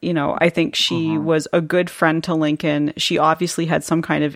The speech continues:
Speaker 1: impact on his life. And, um, she doesn't have a, like, a quote unquote voice in history because we don't have letters from her.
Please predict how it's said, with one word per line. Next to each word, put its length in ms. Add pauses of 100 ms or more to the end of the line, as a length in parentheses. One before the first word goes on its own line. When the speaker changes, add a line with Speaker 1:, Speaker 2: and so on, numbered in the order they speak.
Speaker 1:
impact 460
on 160
his 220
life. 460 (680)
And, 680
um, 600 (640)
she 340
doesn't 320
have 200
a, 180
like, 220
a 60
quote 240
unquote 320
voice 340
in 80
history 360
because 440
we 300
don't 300
have 340
letters 400
from 260
her. 300